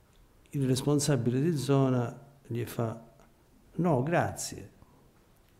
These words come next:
Sarebbe accaduto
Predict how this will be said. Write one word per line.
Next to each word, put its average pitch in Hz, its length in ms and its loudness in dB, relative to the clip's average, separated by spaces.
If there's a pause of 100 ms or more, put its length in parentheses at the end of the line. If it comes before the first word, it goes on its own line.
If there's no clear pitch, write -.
(1300)
Sarebbe 165 580 0
accaduto 151 920 0